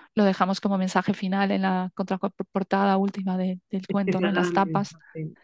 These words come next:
Speaker 2: sí.
Speaker 1: Claro, decir, a ver, cualquiera puede acercarse a, a conectar otra vez con sus dones, a, a creer posible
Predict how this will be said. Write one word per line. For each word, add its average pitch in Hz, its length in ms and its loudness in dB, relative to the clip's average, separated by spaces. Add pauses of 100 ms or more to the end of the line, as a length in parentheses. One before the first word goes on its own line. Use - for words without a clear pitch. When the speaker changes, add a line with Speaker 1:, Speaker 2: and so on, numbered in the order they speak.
(160)
Speaker 2:
sí. 156 120 -20
Speaker 1:
Claro, 202 420 2 (400)
decir, 208 440 2 (460)
a 226 60 -4
ver, 208 180 2
cualquiera 208 680 4 (220)
puede 196 540 0 (240)
acercarse 202 800 0
a, 202 260 2 (400)
a 208 180 -2 (680)
conectar 214 480 4
otra 208 200 4
vez 208 140 0
con 214 220 -2
sus 202 320 -2
dones, 208 540 0
a, 202 320 2 (640)
a 208 120 0
creer 214 340 6
posible 208 760 2